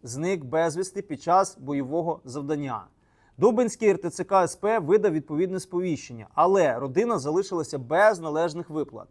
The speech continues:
Наші адвокати зібрали повний пакет документів, склали необхідні заяви і направили їх до відповідних інстанцій. Ми зробили все, щоб родина отримала грошове забезпечення та інформацію про долю Анатолія.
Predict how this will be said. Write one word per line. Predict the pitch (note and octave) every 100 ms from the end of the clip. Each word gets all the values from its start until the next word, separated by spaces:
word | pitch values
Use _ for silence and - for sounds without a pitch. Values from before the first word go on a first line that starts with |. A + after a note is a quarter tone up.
| _ _ _ _ C#3
Наші | G3 -
адвокати | A#3 A3 F#3+ E3+ D3 C#3+
зібрали | C#3+ C#3+ G3+ A#3 E3
повний | F3+ G#3 G3+
пакет | E3 - G3
документів, | D#3+ D3 C#3+ C3 C3 E3+ F3 _ _
склали | - - F#3 A3 G#3
необхідні | D#3+ C#3+ - G3+ F3+
заяви | B2+ D3 C3 B2+ C3 F#3 G#3+ - _
і | F3+
направили | G#3+ E3+ C#3 F#3+ A#3 G#3+ E3+
їх | C#3 F3 F#3+
до | D3
відповідних | D3 C#3+ C#3+ G3+ G3 -
інстанцій. | F3+ - D3+ A2+ - - _ _ _ -
Ми | C#3+ G#3+
зробили | A#3+ G#3+ A3
все, | D#3+ - G3 A3+ B3 -
щоб | - F3
родина | F3 E3+ F#3 G3+ F3
отримала | D#3 - D#3+ G#3 G3+
грошове | D3+ D#3+ E3 D#3 D#3+
забезпечення | C3 B2 - D3 D3 D3 G#3 A#3 B3+ _ _ _
та | F#3+ G3 C#3
інформацію | E3+ F#3 F#3 E3 E3 G#3+ - A3 G3
про | B2+ D#3+ F3
долю | D#3 G3+ G3
Анатолія. | F3 E3+ D#3 A2+ F#2+